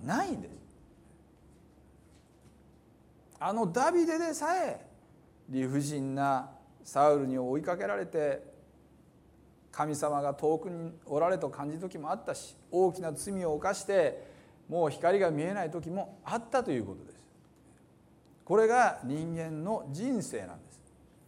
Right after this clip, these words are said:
でも、ダビデは一つだけ、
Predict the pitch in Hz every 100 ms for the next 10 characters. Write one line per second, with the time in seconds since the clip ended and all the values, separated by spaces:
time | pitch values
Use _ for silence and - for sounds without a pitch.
0 | - - - - 165 302 294 202 147 -
1 | - - - - - - _ - - -
2 | - - - _ - _ - - - -
3 | - _ - - _ _ - - - -
4 | - - - - 151 175 160 104 90 87
5 | - - - - - - _ - - -
6 | - 196 220 220 233 254 262 -